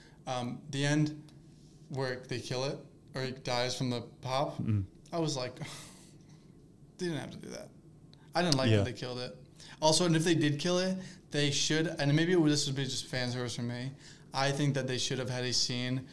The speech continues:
Speaker 1: where the government showed up and they silenced everybody. Like, as if, because it was like
Speaker 2: Well,
Speaker 1: a, it was
Speaker 2: okay.
Speaker 1: like a weather balloon.
Speaker 2: Well, uh, I took, how'd you take the ending? Because I took it as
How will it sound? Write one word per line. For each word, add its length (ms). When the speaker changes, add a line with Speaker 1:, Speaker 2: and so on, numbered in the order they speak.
Speaker 1:
where 160
the 100
government 440
showed 200
up 240
and 160
they 160
silenced 560
everybody. 400
Like, 160
as 180
if, 140
because 200
it 60
was 120
like 100
Speaker 2:
Well, 220
Speaker 1:
a, 40
it 40
was 100
Speaker 2:
okay. 100
Speaker 1:
like 60
a 60
weather 280
balloon. 400
Speaker 2:
Well, 200
uh, 60
I 140
took, 220
how'd 200
you 80
take 320
the 140
ending? 300
Because 220
I 160
took 240
it 80
as 380